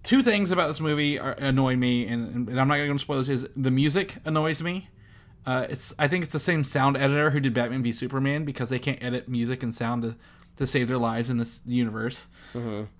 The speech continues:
Speaker 1: And, um, I forget what the other one. It, it feels like there's a, another cut of this movie somewhere that does, that we haven't seen that's probably better yet again.
Speaker 2: Yeah, I, I
Speaker 1: There
Speaker 2: think it, I think it's safe to say that we have a lot to say about this movie,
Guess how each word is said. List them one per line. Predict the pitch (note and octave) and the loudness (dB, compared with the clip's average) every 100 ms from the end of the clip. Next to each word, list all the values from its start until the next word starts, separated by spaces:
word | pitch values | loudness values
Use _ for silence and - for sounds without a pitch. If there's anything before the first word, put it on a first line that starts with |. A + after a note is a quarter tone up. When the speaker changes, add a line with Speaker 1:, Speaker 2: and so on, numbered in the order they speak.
| - - | -12 0
Speaker 1:
And, | C#3+ C3+ C3 B2 | 4 4 4 0
um, | B2+ B2+ A#2+ A2 - - - - - - - - - - - - - | 2 2 2 -2 -6 -16 -20 -20 -20 -20 -20 -20 -20 -20 -20 -20 -14
I | - C3 | -4 -2
forget | B2+ C3+ B2+ | -2 -2 -2
what | A2 | -2
the | C3 | -4
other | A#2+ | -2
one. | A#2+ | 0
It, | F3+ F3 | 0 0
it | C3+ E3+ | -4 2
feels | A3+ G#3+ | 4 4
like | F3 | 0
there's | E3+ | 0
a, | F3+ | 2
another | D#3+ D3 E3 F3+ | 4 4 6 4
cut | - E3+ E3 | 4 4 4
of | D3 | 4
this | C#3 | 2
movie | C#3+ C#3 C#3 | 2 4 4
somewhere | D3 C3+ C3+ | 4 4 4
that | B2 | 2
does, | A#2 D3 | 2 2
that | C#3+ C3 | 0 0
we | C3 C3+ | 2 4
haven't | E3 D3+ | 2 2
seen | - C#3 C3+ B2+ C3 - - | 0 2 2 0 -6 -18 -6
that's | B2+ | 0
probably | - C3+ C3 C3+ | 6 6 6 4
better | A#2+ A#2+ A2 - | 6 4 2 -4
yet | C3 B2+ | 0 2
again. | A#2 G#2+ | 2 0
Speaker 2:
Yeah, | B2 G2+ E2 - | -2 -2 -4 2
I, | C3+ D#3 | 4 8
I | D#3 | 8
Speaker 1:
There | D3+ | 6
Speaker 2:
think | F#3+ F3 | 4 4
it, | D3+ | 6
I | D3+ | 4
think | D3+ E3+ E3+ | 2 0 0
it's | D#3 | 0
safe | - - C#3 C3+ | -2 2 2 2
to | C#3 | -2
say | - A#2+ A2+ A2+ | -2 0 0 0
that | A#2+ A2+ | 0 0
we | A#2+ | -2
have | A#2 | -2
a | |
lot | A2 G#2+ G2 F#2 | -2 2 0 0
to | A2+ | -4
say | - G2 | -4 -4
about | F#2 F#2 | -6 -6
this | G2 | -10
movie, | G#2+ G2 - F#2 | -8 -8 -8 -10